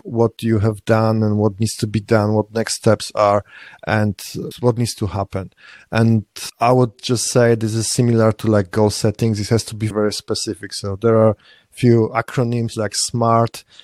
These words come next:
and keys, keep it simple, uh, keep it actionable, et cetera. So the, the less go and forth, it's better, basically. So i-, in a remote work environment, you have to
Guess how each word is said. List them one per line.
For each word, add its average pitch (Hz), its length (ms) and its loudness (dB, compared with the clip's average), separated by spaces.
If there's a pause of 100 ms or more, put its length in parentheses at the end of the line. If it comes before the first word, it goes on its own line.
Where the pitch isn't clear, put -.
(120)
and 107 240 -4
keys, - 540 2 (120)
keep - 200 -4
it 107 80 -6
simple, 110 880 0
uh, 120 240 -10
keep - 200 -6
it 95 120 -4
actionable, 104 760 0
et 98 120 -6
cetera. 104 440 -2
So 104 280 0 (420)
the, 117 220 4
the 120 180 -6
less 123 420 0 (300)
go 117 220 4
and 113 120 0
forth, 117 520 -2 (320)
it's 104 160 -4
better, 98 500 -2 (120)
basically. 101 460 -6
So 101 400 2 (100)
i-, 107 600 0 (300)
in 104 380 2 (560)
a - 80 -4
remote 117 440 4
work 117 360 2
environment, 107 640 -2
you 104 80 -2
have 104 200 -4
to 101 360 0